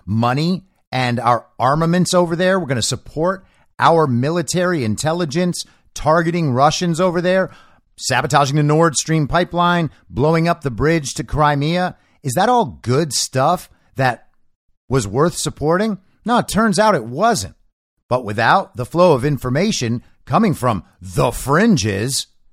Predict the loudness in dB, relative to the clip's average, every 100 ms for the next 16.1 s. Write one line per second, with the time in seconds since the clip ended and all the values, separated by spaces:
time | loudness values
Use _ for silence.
0 | _ _ _ _ _ -4 0 0 0 2
1 | 2 4 4 2 2 -2 -6 -10 _ _
2 | _ -4 -4 0 0 2 -2 0 0 0
3 | -2 0 0 0 -2 -4 -4 -2 0 -2
4 | -2 -4 -2 -2 -2 -2 -2 -2 -6 _
5 | _ -4 0 0 -2 _ -8 -8 -2 0
6 | 2 2 0 -6 _ _ -8 -4 -2 0
7 | 0 0 -2 0 2 0 0 -8 -20 _
8 | _ -8 -4 -2 0 4 4 4 0 0
9 | 0 0 -4 -2 -2 -2 -2 -8 -4 -2
10 | -2 -2 0 0 -2 -10 -16 -20 -20 _
11 | _ _ -2 0 2 2 0 0 -4 -2
12 | 0 0 0 0 0 0 -2 0 0 0
13 | 0 0 0 0 -2 -2 0 0 -2 -2
14 | 0 0 0 0 0 -2 -6 -8 -6 -6
15 | -4 -4 -4 -8 -6 -8 -8 -12 -14 -16